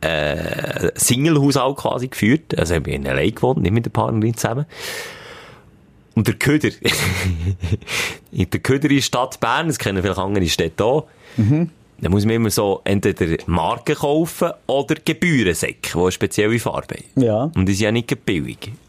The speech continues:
Speaker 1: Und was
Speaker 2: Ja.
Speaker 1: hat der Schelker gemacht? Hä? Hat überlegt, hat, hat gecheckt, ah, du, ich habe ja gar nicht so viel Köder pro Woche, die ich produziere, weil ich halt allein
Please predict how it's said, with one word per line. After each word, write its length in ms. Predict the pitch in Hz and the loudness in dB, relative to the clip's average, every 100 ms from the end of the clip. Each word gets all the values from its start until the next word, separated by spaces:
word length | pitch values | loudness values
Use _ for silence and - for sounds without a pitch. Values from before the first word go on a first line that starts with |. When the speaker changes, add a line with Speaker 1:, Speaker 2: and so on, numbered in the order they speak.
| - - _ _ - _ - - _ - | -20 -20 _ _ -20 _ -20 -20 _ -2
Speaker 1:
Und 80 | 90 | 2
was 120 | 92 | 2
Speaker 2:
Ja. 40 | 107 | 2
Speaker 1:
hat 120 | - | 2
der 60 | |
Schelker 380 | 147 151 175 - | 0 2 0 0
gemacht? 480 | 160 165 196 - - | 2 2 0 -4 -8
Hä? 240 | - 131 208 - - - - - _ _ - | -2 -2 -4 -8 -12 -12 -16 -16 _ _ -6
Hat 160 | 120 113 | -4 0
überlegt, 500 | 101 98 110 170 - | 0 0 0 0 0
hat, 440 | 98 - - - | -4 -4 -4 -2
hat 80 | 107 - | -2 -2
gecheckt, 400 | - 151 - 190 - | -4 -2 -2 -4 0
ah, 240 | 185 180 - | 0 0 2
du, 140 | 185 | 2
ich 100 | 170 | 4
habe 100 | 98 | 2
ja 60 | 101 | 0
gar 180 | 107 | -2
nicht 160 | 147 143 | -2 0
so 80 | 135 | 0
viel 200 | 113 117 | 0 -2
Köder 480 | 95 214 277 262 120 - - - - - _ - | 0 0 2 0 0 -6 -20 -20 -20 -20 _ -6
pro 140 | 151 185 | -2 2
Woche, 500 | 220 - 85 95 80 - | 2 2 0 -2 -2 -4
die 140 | 113 127 | -2 0
ich 60 | |
produziere, 760 | - 135 139 - - 151 87 - | -2 0 -2 -2 0 0 0 -2
weil 160 | - 104 | 0 2
ich 80 | 127 | 2
halt 200 | 139 147 | 0 0
allein 400 | 147 151 143 | 0 2 0